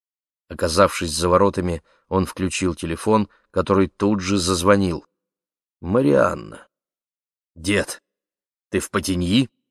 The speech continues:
Голос звучал возбужденно. "Угу. Отлично. Возможно, отправиться туда было не такой уж дурацкой идеей. Собери все, что сумеешь о Тимо Солере.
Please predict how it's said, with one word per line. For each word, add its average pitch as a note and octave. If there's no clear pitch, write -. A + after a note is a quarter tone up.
Голос G2
звучал F#2+
возбужденно. F2
"Угу. G2
Отлично. F#2+
Возможно, G#2
отправиться A2+
туда G#2
было A2
не G#2+
такой A2+
уж F#2+
дурацкой G#2
идеей. F#2
Собери G#2
все, A2+
что G#2
сумеешь G#2
о G#2+
Тимо G2+
Солере. G2+